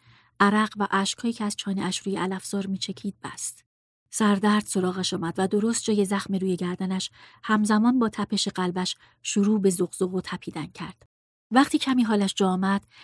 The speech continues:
سمت نهر آب رفت و کمی آب روی صورتش پاشید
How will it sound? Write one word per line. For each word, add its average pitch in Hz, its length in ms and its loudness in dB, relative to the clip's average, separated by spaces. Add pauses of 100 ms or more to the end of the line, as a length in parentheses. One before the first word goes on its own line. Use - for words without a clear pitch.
(140)
سمت 240 320 2
نهر 196 360 2
آب 165 240 -2
رفت - 240 -6 (280)
و 208 80 2
کمی 240 380 0
آب 202 220 2
روی 180 160 -2
صورتش - 500 -4
پاشید - 380 -8